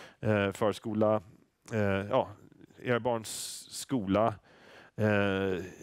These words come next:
internet och så vidare. Liksom ut med ordet och också, ja, skriv gärna insändare, blogginlägg och gör som poddar om ni är ännu mer ambitiösa. Där börjar det bli lite mer framåt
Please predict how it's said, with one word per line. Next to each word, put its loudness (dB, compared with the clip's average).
internet -2
och 0
så -4
vidare. 2
Liksom -10
ut -2
med -4
ordet 0
och -6
också, 0
ja, -2
skriv -4
gärna 2
insändare, 0
blogginlägg 0
och -4
gör 2
som -12
poddar 0
om 0
ni 2
är 4
ännu -2
mer 2
ambitiösa. 0
Där 2
börjar 0
det -4
bli 0
lite 4
mer 0
framåt -8